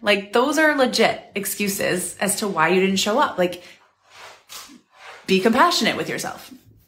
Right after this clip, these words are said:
And although I was being compassionate with myself, I really had to acknowledge the fact that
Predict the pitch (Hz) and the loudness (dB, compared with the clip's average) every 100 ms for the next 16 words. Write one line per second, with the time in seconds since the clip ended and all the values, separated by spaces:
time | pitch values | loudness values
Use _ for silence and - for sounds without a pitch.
0 | _ _ _ _ _ _ _ _ - - | _ _ _ _ _ _ _ _ -20 -12
1 | - 196 190 202 190 190 214 214 196 185 | -4 2 4 6 4 2 -2 -4 -4 -6
2 | 185 196 214 214 151 - 175 170 156 - | -6 -4 -4 -6 -8 -10 -8 -6 -6 -6
3 | 175 190 185 180 185 165 - 156 160 170 | -6 -4 -4 -4 -2 -2 -4 -8 -6 -6
4 | 170 202 214 196 160 202 254 247 - - | 0 4 4 2 0 0 0 -2 -4 -6
5 | - - - - 190 190 185 175 180 - | -18 -20 -20 -4 -2 0 2 2 2 -4
6 | - 170 160 156 - | -6 -2 0 0 -2